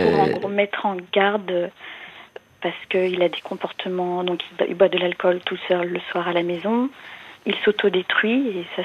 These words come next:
Speaker 1: ses parents ne sont pas au courant. Donc,
Speaker 2: Oui,
Speaker 1: euh,
Speaker 2: non, mais
Speaker 1: je
Speaker 2: attendez, euh, enfin,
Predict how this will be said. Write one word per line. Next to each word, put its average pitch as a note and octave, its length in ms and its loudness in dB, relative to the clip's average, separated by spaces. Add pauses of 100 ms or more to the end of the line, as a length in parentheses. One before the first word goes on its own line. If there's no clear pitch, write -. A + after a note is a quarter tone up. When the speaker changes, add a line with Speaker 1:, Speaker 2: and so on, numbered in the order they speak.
Speaker 1:
ses F3+ 60 -10
parents F#3+ 300 0
ne F#3+ 160 -2
sont G#3 200 0
pas F#3+ 140 4
au F#3 60 4
courant. F3+ 360 0 (120)
Donc, F3+ 160 2
Speaker 2:
Oui, E3 140 10
Speaker 1:
euh, D3 40 8
Speaker 2:
non, D3 80 8
mais D3 100 8
Speaker 1:
je D3 40 8
Speaker 2:
attendez, C#3+ 960 6
euh, G1+ 320 -4 (480)
enfin, E3 220 4